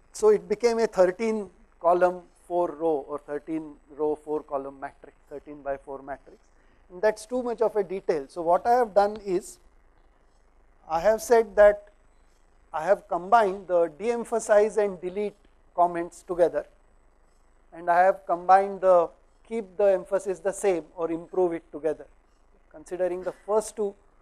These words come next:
as a negative sort one way, the second two as the positive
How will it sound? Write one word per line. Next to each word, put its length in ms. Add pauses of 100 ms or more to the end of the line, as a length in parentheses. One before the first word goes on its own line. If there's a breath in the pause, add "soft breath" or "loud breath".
(320)
as 360 (120)
a 220 (100)
negative 600
sort 280 (240)
one 460
way, 220 (400)
the 80
second 480
two 300
as 160
the 120
positive 480